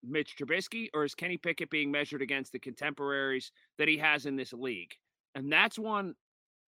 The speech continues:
after you get on the other side of the bye, probably, it needs to fully shift into,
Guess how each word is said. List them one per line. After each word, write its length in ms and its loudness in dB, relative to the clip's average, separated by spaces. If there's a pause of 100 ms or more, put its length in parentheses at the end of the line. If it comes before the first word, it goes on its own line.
after 360 6
you 160 2
get 160 4
on 100 4
the 100 6
other 140 4
side 340 2
of 60 0
the 80 -2
bye, 580 -2
probably, 600 -10 (380)
it 180 8
needs 340 0
to 220 0
fully 320 2
shift 440 -2
into, 580 0